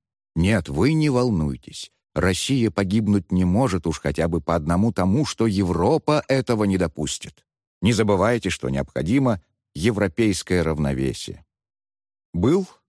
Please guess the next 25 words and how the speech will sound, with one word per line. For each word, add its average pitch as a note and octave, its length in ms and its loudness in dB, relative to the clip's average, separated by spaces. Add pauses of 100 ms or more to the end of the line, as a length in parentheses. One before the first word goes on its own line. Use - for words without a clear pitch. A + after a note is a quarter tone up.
(160)
по E2+ 120 2
делу G#2 480 0
издания F#2 580 0
моих D#2 260 0
сочинений C#2+ 540 -2
«Парусом» C#3 640 -2
у D#3+ 60 -2
Тихонова, D2 600 -2 (400)
вечного A#2 560 0
прихлебателя F2+ 840 0
Горького. C2 540 -6 (680)
Да, G#2 400 0
очень C3 320 -2
странное D#2+ 640 0
издательство. C2+ 760 -6 (640)
Зачем B2 500 0
понадобилось G2+ 600 0
Горькому F2+ 500 0
завести G2+ 560 -2
этот F#2+ 320 -8
«Парус» C#3 400 0
и E2+ 60 -4
за E2 160 0
весь F2+ 240 -2
год A2+ 340 -2